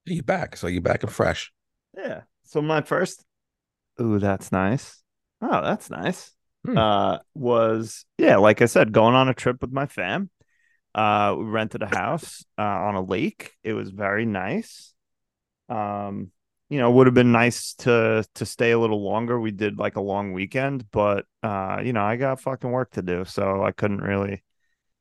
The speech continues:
Speaker 2: stick around as long as everyone else. Um, but it was, it was still a good time, and it, it also rained pretty much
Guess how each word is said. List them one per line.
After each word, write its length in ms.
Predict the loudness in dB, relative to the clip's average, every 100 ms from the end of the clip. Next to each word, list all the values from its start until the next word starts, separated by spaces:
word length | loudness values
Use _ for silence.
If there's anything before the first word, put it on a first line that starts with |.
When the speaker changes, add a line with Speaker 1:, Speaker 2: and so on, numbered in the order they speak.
| -14
Speaker 2:
stick 320 | -2 0 4
around 260 | 4 6
as 100 | 4
long 240 | 4 2 0
as 80 | -2
everyone 360 | -4 -6 -8
else. 380 | -8 -10 -12 _ _ _ -10
Um, 420 | -6 -2 -2 -4
but 220 | -4 0
it 60 | 0
was, 240 | 0 -4
it 100 | -4
was 120 | -4 -4
still 180 | -4 -2
a 40 |
good 200 | 0 2
time, 320 | 2 4 4
and 160 | 4 2
it, 120 | 0 2
it 100 | 6
also 520 | 6 6 4 4 2 _
rained 440 | -4 0 0 -2 -4
pretty 180 | -6
much 280 | -4 -4 -6